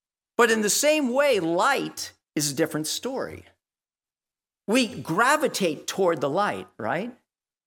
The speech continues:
We love it when the sun is shining because we can see everything that is around us. We love the light because we experience the warmth of the radiant heat that comes from the sun and warms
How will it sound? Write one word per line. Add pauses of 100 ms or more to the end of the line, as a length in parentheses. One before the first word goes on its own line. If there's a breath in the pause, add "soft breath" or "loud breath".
(260)
We
love
it
when
the
sun
is (180 loud breath)
shining
because
we
can
see
everything (140 loud breath)
that
is
around
us. (1040)
We
love
the
light
because
we
experience (180 loud breath)
the
warmth
of
the
radiant
heat
that
comes (280 loud breath)
from
the
sun
and (120)
warms